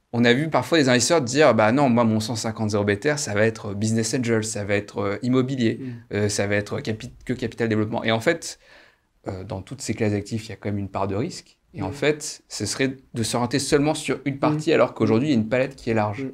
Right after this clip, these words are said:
Speaker 1: Donc nous, notre conseil, c'est de bien regarder les
Speaker 2: Di-,
Speaker 1: offres et de
Speaker 2: diversification.
Speaker 1: diversifier pour réussir son, son emploi.
Speaker 2: Ouais. Et puis, je crois que c'est important de se dire, si on a envie, entre guillemets, de jouer, ben, c'est bien de garder une somme marginale pour y aller soi-même à main nue,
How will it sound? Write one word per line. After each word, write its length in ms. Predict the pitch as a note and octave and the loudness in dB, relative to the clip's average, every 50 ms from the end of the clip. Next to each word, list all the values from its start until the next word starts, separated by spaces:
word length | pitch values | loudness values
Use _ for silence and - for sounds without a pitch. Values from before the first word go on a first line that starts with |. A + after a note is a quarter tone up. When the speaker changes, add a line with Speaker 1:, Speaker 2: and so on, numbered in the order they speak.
| - _ - - - _ - | -12 _ -20 -20 -20 _ -6
Speaker 1:
Donc 140 | A2+ A2+ A#2+ | -6 -2 0
nous, 100 | D#3+ F3 | 0 2
notre 180 | E3+ D3 A2 - | 2 2 0 0
conseil, 400 | - A#2 A2+ A2+ - C#3 D3 D#3 | -2 -2 -2 0 2 2 2 2
c'est 140 | D3+ - | 2 -4
de 60 | G#2 G2+ | -6 -4
bien 180 | G#2+ C3 D3 | 0 2 4
regarder 280 | D3+ D3+ C#3 B2 A#2+ A2 | 4 4 4 4 4 4
les 140 | G#2+ G#2 G2+ | 4 4 4
Speaker 2:
Di-, 40 | A2 | 2
Speaker 1:
offres 260 | A2+ - C3 - - - | 2 0 0 -6 -14 -18
et 40 | C3 | -12
de 40 | B2 | -8
Speaker 2:
diversification. 640 | B2 A#2+ B2 A#2+ A2+ - B2+ A2+ A2+ A2 G#2+ G#2 G#2 | -8 -6 -4 -4 -6 -6 -8 -2 0 0 2 2 0
Speaker 1:
diversifier 800 | G2 G#2 A2 G#2+ G#2+ G#2 G#2 - - A2+ G#2+ - - C3 D3 D#3+ | 0 2 2 2 2 2 2 0 -4 -4 -6 -4 -2 -2 -2 -4
pour 300 | - - - B2+ A#2+ A2 | -6 -10 -4 -2 2 4
réussir 480 | G#2+ G#2 G2+ G2+ - - - - A2 | 4 4 2 0 -4 -2 -2 -2 -2
son, 280 | - A#2+ A2 G#2 G2+ G#2 | -2 -2 -2 -2 -2 -4
son 200 | G2+ - - G2 | -6 -8 -8 -6
emploi. 400 | G2+ G#2 G#2+ - G#2 G2+ G2 G#2 - - - - - - | -6 -6 -6 -6 -6 -6 -6 -10 -16 -14 -14 -14 -10 -10
Speaker 2:
Ouais. 140 | A#2+ G#2+ - - - - - - - | -10 -10 -12 -16 -20 -20 -18 -12 -10
Et 60 | B2+ | -6
puis, 100 | B2+ D3+ | -4 -4
je 80 | D3+ | -4
crois 140 | - - A3+ A3 | 0 0 0 0
que 40 | |
c'est 100 | - - | 2 0
important 340 | D#3 D3+ D#3+ D#3+ D#3+ - A#3+ | 0 0 0 -2 0 2 2
de 60 | A3 | 2
se 100 | A3+ D#3+ | 2 0
dire, 260 | D3 D3 E3+ F3+ E3 - - - _ _ | -2 0 2 0 0 0 -4 -14 _ _
si 280 | - - - - G3+ G3 | -8 -6 -6 -2 -2 0
on 140 | F3 E3+ | 0 2
a 60 | D#3+ D3+ | 2 2
envie, 380 | D3 C3+ C3 B2 C#3+ D#3+ D#3 | 2 0 0 0 0 0 0
entre 180 | A#2+ A2 - B2 | 0 -2 -2 -2
guillemets, 260 | B2+ C3+ C#3 C#3 B2+ | -2 0 2 0 0
de 200 | G#2 A2 A2 A2 | 0 -4 -6 -6
jouer, 380 | A2 A2 B2+ D#3+ F3 G3 A3 G#3 | -6 -4 -2 0 4 6 6 6
ben, 160 | C#3 B2 A#2+ A#2 | 4 2 -2 -4
c'est 160 | - A#2+ A2+ | -6 -6 -4
bien 180 | A2+ C3 C#3+ | -2 -2 -2
de 60 | C#3 A#2+ | -2 -2
garder 500 | G#2+ A#2+ A#2 A#2 G#2 G#2+ C3 C3+ C3 B2+ | -2 -4 -4 -4 -6 -6 -4 -2 -2 -2
une 240 | A#2 A2 G#2+ A2 | -2 -2 -4 -6
somme 360 | G#2+ - - D3 C#3+ C#3 C3 A#2 | -6 -6 0 0 2 2 2 0
marginale 1000 | A2 G#2 G2+ A2 A#2+ A#2+ A2 G#2 G2 G#2+ A2+ A#2+ B2 C#3 D#3+ G3 A#3 A#3 A3 - | -2 -4 -4 -4 -4 -4 -4 -6 -8 -8 -4 -2 0 2 2 2 2 0 0 -4
pour 280 | - B2 A#2+ A#2 A#2 A#2 | -10 -8 -6 -6 -6 -4
y 100 | A2+ A#2 | -2 -2
aller 240 | A#2 A2+ A#2 C3 B2+ | -2 -2 -2 -2 -4
soi-même 520 | B2+ - - C3 A#2+ A#2 B2+ C3 C3 B2 | -4 -6 -4 -4 -4 -2 -2 -2 -2 -2
à 80 | A#2 A2+ | -4 -4
main 220 | A2+ A#2 A#2+ A#2+ B2 | -4 -4 -2 -2 0
nue, 400 | C3 D#3 G3 A#3+ A#3 - - | 0 0 0 0 -2 -4 -10